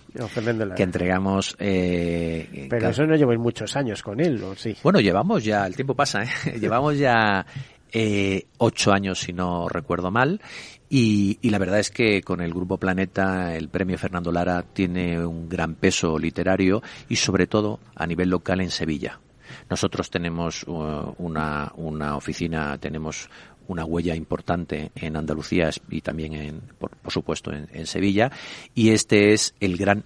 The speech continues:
Speaker 2: evento social y literario anual en Sevilla, donde se entrega en una gala literaria en Los Reales Alcázares, y, y es un premio maravilloso, con una estética y una ubicación única,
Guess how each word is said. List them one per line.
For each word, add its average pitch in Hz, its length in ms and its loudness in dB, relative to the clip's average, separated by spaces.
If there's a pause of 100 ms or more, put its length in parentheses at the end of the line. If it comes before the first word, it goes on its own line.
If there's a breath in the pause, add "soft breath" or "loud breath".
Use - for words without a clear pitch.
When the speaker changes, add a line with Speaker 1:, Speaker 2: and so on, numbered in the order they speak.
Speaker 2:
evento 90 520 -2
social 95 440 2
y 95 60 6
literario 90 640 2
anual 92 420 -2 (100)
en 90 140 -4
Sevilla, 92 500 2 (280 loud breath)
donde 90 280 0
se 92 100 0
entrega 85 480 0
en 92 160 -2
una 85 240 -2
gala 98 260 6
literaria 87 760 0
en 87 420 -2
Los 85 100 -2
Reales 87 280 -4
Alcázares, 95 520 0 (380 loud breath)
y, 92 400 -2
y 95 60 4
es - 100 0
un 82 120 -6
premio 80 760 -6 (200)
maravilloso, 90 760 2 (380 loud breath)
con 90 160 4
una 90 240 0
estética 87 800 0
y 87 200 -2
una 87 280 -4
ubicación 90 800 -2 (120)
única, 107 520 0